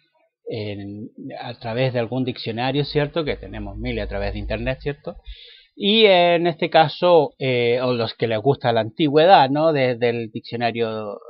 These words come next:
tradicional, eh, es un libro grande, gigante, donde hay palabras y sus definiciones. Am,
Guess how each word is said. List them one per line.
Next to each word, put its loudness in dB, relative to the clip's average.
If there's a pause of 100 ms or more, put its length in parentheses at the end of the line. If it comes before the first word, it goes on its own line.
tradicional, -4 (180)
eh, -10
es -18
un -8
libro 0
grande, -2
gigante, -10
donde -10
hay -6
palabras -8
y -16
sus -16
definiciones. -20 (880)
Am, -2